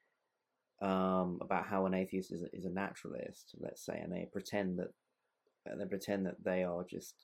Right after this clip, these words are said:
it's self-evident that an atheist would be a naturalist. It's like, okay, yeah, maybe. Um, and then they also,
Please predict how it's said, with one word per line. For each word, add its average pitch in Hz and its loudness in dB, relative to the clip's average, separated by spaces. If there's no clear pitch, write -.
it's - -2
self-evident 104 4
that - -4
an 95 -2
atheist 92 -2
would 85 -4
be 82 -2
a 82 -4
naturalist. 82 -6
It's 73 -10
like, 87 0
okay, 135 2
yeah, 139 4
maybe. 143 4
Um, 110 6
and 120 2
then 113 4
they 110 8
also, 98 6